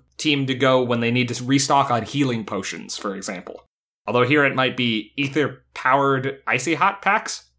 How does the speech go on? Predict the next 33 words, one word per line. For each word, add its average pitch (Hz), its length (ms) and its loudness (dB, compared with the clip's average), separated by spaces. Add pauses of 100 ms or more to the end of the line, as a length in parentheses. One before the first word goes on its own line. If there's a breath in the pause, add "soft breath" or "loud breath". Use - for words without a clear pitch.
(240)
I 139 40 -14
gotta 156 120 0
work 127 200 2
on 95 120 -4
that. 87 200 -10 (680)
Eleven 202 220 4
Bridges 190 280 0
is 156 120 -2
also 175 240 0
home 151 300 -4
to 151 180 0
the 120 160 -2
Bastion, 117 520 -2
which 95 140 -12
is 113 80 -10
a 117 80 -4
great 165 220 -2
final 190 340 0
dungeon 131 540 0 (200 loud breath)
for 127 160 0
a 117 80 -2
renegade-focused 120 800 0
campaign 98 540 -6 (240 soft breath)
when 104 140 -8
they 107 80 2
want 135 220 2
to 131 60 -6
take 135 220 -2
down 127 460 0
a 113 160 0
big 135 280 0
military 147 520 2
installation. 135 580 -4